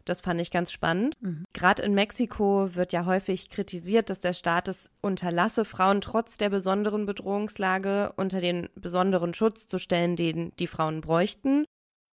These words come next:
Speaker 1: Und dass der Staat auch gar nicht daran arbeite, gesellschaftliche Strukturen zu schaffen, die für Frauen ein sicheres gesellschaftliches Umfeld bilden.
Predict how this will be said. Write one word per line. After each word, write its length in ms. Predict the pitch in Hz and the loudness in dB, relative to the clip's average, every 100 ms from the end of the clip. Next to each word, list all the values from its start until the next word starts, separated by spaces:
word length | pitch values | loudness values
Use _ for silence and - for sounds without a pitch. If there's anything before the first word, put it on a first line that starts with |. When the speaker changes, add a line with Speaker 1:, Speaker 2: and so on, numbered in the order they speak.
| _ - | _ -2
Speaker 1:
Und 340 | 190 185 180 | 2 2 2
dass 140 | 180 | 0
der 120 | - 175 | 0 0
Staat 240 | 214 185 | 2 0
auch 120 | - | -2
gar 160 | - 175 | -4 -2
nicht 200 | 185 - | -2 -2
daran 240 | 175 175 | -2 -2
arbeite, 680 | - 202 254 175 156 160 175 | 2 4 4 4 2 0 -6
gesellschaftliche 760 | 165 160 156 - 160 - 165 165 | -4 -2 -2 -4 -10 -10 -10 -12
Strukturen 760 | - 160 - - 165 160 160 - _ | -12 -14 -12 -6 -4 -2 -6 -10 _
zu 160 | - | -8
schaffen, 540 | 180 165 160 170 165 - - | -4 -2 -2 -2 -4 -6 -6
die 80 | 175 | -6
für 180 | - 175 | -2 -2
Frauen 300 | - 170 170 - | 2 2 2 0
ein 160 | 180 | -2
sicheres 640 | 175 233 247 190 180 - - - - _ | 2 2 4 2 2 0 -12 -20 -20 _
gesellschaftliches 840 | 185 180 180 180 180 - 175 175 - | -4 4 4 6 0 0 -2 -2 -2
Umfeld 500 | 220 226 190 160 - | 0 2 2 0 0
bilden. 480 | 160 156 151 151 | 0 0 -2 -6